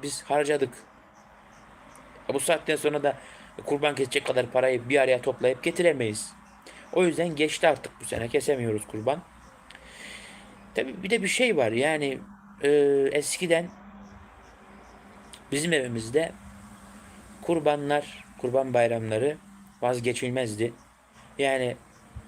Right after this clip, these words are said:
her sene kurban kesilirdi. Durumumuzun kötü olduğu zamanlarda bile yani bir koç, bir, bir küçük baş bir şey kesilirdi. Ama bu sene maalesef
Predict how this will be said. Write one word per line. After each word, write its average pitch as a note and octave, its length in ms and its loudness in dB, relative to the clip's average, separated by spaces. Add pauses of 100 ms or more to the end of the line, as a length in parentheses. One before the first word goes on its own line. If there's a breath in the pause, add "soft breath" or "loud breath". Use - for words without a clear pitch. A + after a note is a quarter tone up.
her G3+ 160 4
sene D3 260 0
kurban C3+ 360 0
kesilirdi. A#2 600 -2 (1080 loud breath)
Durumumuzun D#3 500 0
kötü D3 260 0
olduğu C#3 280 4
zamanlarda B2 680 0
bile A#2 260 0 (760)
yani A2+ 320 -2
bir C3+ 100 -4 (260)
koç, - 460 -2 (120)
bir, A2+ 140 -10
bir B2 120 -8 (260)
küçük - 340 -8
baş A#2 220 -2
bir A#2+ 60 -6
şey C#3 220 0
kesilirdi. B2 640 -2 (760 loud breath)
Ama C3+ 260 -2
bu D#3 80 0
sene C3 280 0
maalesef C3 540 0